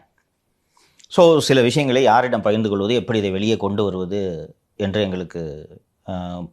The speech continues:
பு-, புதிராக இருந்தது. சரி, இது வராது என்ற நினைப்பில் இருந்தோம்.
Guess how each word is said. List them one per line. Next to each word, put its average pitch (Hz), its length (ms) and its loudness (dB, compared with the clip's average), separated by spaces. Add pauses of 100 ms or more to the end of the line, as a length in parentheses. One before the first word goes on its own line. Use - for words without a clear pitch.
பு-, 95 160 -4
புதிராக 104 500 0
இருந்தது. 95 480 -4
சரி, 135 200 -2
இது 123 140 2
வராது 113 340 4
என்ற 98 420 -4
நினைப்பில் 95 340 -6
இருந்தோம். 80 460 -10